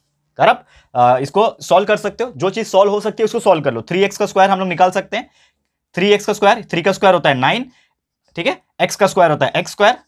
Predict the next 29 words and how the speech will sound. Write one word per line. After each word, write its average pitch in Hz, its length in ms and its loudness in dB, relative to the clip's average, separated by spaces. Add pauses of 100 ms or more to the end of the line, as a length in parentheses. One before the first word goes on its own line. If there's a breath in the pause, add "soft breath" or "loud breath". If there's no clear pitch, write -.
(100)
तो 123 60 -14
नाइन 135 200 0
एक्स 190 120 -4
स्क्वायर, 214 260 0
बीच 143 180 -6
में 165 80 -4
माइनस 160 320 -2
है, 208 80 -2
फ़ाइव 160 220 0
का 170 100 -4
स्क्वायर 156 240 0
होता 139 120 -4
है 170 40 -12
ट्वेंटी 123 220 -6
फ़ाइव, 104 180 -6
तो 123 100 -10
नाइन 160 280 0
एक्स 190 140 -4
स्क्वायर 160 220 -2
माइनस 147 260 -2
ट्वेंटी 139 200 -4
फ़ाइव, 170 220 0 (320 loud breath)
is 165 140 0
your 208 120 4
answer। 214 260 -2 (720)
कितना 190 180 0
सिंपल 196 260 0
है 196 60 0
दोस्तों, 185 260 -2